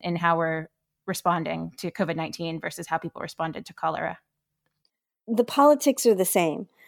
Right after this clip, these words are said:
Speaker 2: right? So there's still this tension between the uncertain future benefits of constraining the economy right now.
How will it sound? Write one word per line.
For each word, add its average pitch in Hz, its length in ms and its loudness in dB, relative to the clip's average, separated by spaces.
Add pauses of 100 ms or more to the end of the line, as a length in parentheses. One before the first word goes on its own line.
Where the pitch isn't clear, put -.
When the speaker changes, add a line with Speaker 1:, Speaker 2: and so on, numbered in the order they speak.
(200)
Speaker 2:
right? 185 280 4
So 202 140 8
there's 202 220 6
still 233 420 8
this 190 400 0 (140)
tension 190 540 2
between 175 680 -2 (520)
the 190 260 2
uncertain 185 840 2 (120)
future 196 300 4
benefits 180 680 0 (120)
of 170 380 2 (220)
constraining 180 760 0
the 175 120 2
economy 160 440 -2
right 160 220 -2
now. 160 280 -10